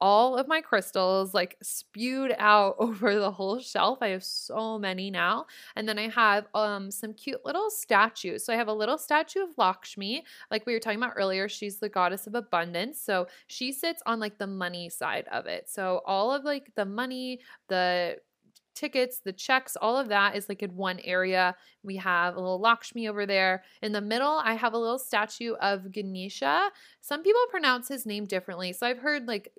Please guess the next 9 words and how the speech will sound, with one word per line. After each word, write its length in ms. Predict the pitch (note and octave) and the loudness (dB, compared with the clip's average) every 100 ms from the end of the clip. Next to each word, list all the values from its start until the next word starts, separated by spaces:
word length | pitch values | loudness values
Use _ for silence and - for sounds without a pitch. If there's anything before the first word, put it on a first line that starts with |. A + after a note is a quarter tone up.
| - F3+ | -20 -8
Ganesh, 580 | G#3 F#3+ G3 C4+ C#4 - | -6 -4 -6 -6 -8 -4
I've 200 | F#3 G3 | -4 -4
heard 600 | F#3+ G3+ F#3+ F#3 F#3 F#3+ _ _ _ F#3+ | -4 -2 0 -2 -4 -12 _ _ _ -10
Ganesha. 720 | G3+ F#3+ G3+ - A#3+ A3 A3+ G#3 | -8 -6 -8 -4 2 2 2 -2
G-, 80 | A3+ | -6
it's 200 | A#3+ - | -6 -6
Ganesh 360 | C4+ D4 E4 - | -6 -6 -8 -8
or 160 | G3+ G#3+ | -2 -2
Ganesha 640 | G3+ F#3 F3+ - G3+ A3+ | -2 -8 -8 -4 -2 -2